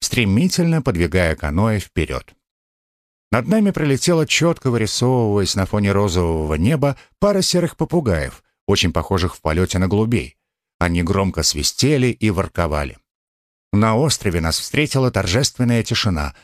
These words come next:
глубокая и таинственная. Даже самый легкий шум казался кощунством. Шиблеры расположились в хижине на небольшом холме в центре деревни. Мне отвели крошечную лачугу, спрятавшуюся в густой рощице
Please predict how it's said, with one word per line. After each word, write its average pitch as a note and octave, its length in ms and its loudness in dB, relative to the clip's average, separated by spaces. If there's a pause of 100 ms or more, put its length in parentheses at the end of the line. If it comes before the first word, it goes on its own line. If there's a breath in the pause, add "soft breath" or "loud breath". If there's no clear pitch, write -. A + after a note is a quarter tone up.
(140 soft breath)
глубокая A#2 760 2
и A2+ 160 0
таинственная. D#2 880 -4 (540)
Даже C3+ 240 2
самый G3 320 2
легкий C3+ 400 2
шум F3+ 360 0 (220 soft breath)
казался B2 640 0
кощунством. - 800 -4 (880)
Шиблеры C3+ 760 2 (120)
расположились D#3 720 0
в - 60 -10
хижине D#3+ 640 0
на C3+ 100 2
небольшом B2+ 480 0
холме A2 400 2
в - 80 -6
центре D3+ 420 0
деревни. B2 540 -2 (460)
Мне G3 200 4
отвели A2+ 360 2
крошечную G2+ 600 0
лачугу, F#2 480 0
спрятавшуюся F2+ 760 0
в D#2 40 -4
густой E2+ 340 0
рощице G2+ 480 0